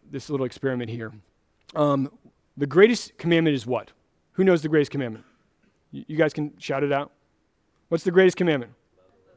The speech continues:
Bam. Yeah, that's it.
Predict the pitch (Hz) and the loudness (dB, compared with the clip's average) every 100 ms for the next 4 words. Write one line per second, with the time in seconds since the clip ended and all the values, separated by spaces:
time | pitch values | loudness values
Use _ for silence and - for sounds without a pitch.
0 | _ _ _ _ _ _ _ _ _ _ | _ _ _ _ _ _ _ _ _ _
1 | _ _ _ _ _ _ _ _ _ _ | _ _ _ _ _ _ _ _ _ _
2 | _ _ _ _ _ 131 131 110 120 123 | _ _ _ _ _ -10 -8 -10 -12 -10
3 | 120 131 - 151 - | -8 -6 -2 -2 -4